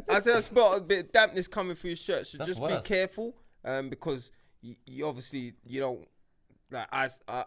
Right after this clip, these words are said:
Speaker 1: I, I'm telling you this now because you don't obviously want that to get out, so I'm just letting you know. And he just went, "All right." And then the next day he come, he didn't stink at all. But I told him,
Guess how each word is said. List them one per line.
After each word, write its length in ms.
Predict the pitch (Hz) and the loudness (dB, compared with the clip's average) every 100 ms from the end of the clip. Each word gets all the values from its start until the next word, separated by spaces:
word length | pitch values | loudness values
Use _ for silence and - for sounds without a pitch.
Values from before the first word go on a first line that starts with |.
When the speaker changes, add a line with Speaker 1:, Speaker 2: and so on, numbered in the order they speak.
| - | -4
Speaker 1:
I, 80 | 139 | -4
I'm 220 | 113 135 | -4 -6
telling 220 | 170 147 | -6 -4
you 160 | 131 123 | -6 -6
this 220 | 120 - | -6 -6
now 380 | 135 127 123 - | -6 -4 -4 -8
because 400 | - - 123 107 - _ _ - | -14 -10 -10 -10 -20 _ _ -12
you 120 | 127 | -4
don't 180 | 123 113 | -4 -4
obviously 300 | 117 117 123 | -8 -12 -10
want 180 | 120 104 | -10 -10
that 160 | 117 | -12
to 80 | - | -12
get 220 | 101 123 | -10 -8
out, 240 | 120 117 - | -6 -8 -8
so 140 | 117 | -8
I'm 120 | 110 | -8
just 180 | 110 107 | -10 -10
letting 240 | 131 - 113 | -10 -8 -10
you 100 | 110 | -10
know. 360 | 120 117 110 - _ _ - | -8 -8 -10 -16 _ _ -12
And 80 | |
he 60 | 117 | -10
just 220 | 117 - | -10 -10
went, 220 | 113 98 - _ - | -10 -10 -16 _ -12
"All 180 | 110 107 | -10 -10
right." 140 | 98 - _ _ - | -12 -18 _ _ -12
And 120 | 127 | -8
then 160 | 127 | -8
the 80 | 127 | -8
next 280 | 156 196 - | -4 -4 -4
day 100 | 190 | -6
he 60 | 170 | -6
come, 200 | 208 175 | -8 -10
he 60 | |
didn't 360 | 156 151 175 165 | -10 -10 -8 -10
stink 260 | - 151 151 | -12 -14 -14
at 160 | - | -14
all. 160 | 175 110 - - - | -14 -16 -20 -20 -8
But 140 | 151 | -8
I 40 | |
told 340 | - 208 208 165 | -4 -2 0 -2
him, 160 | 143 | -6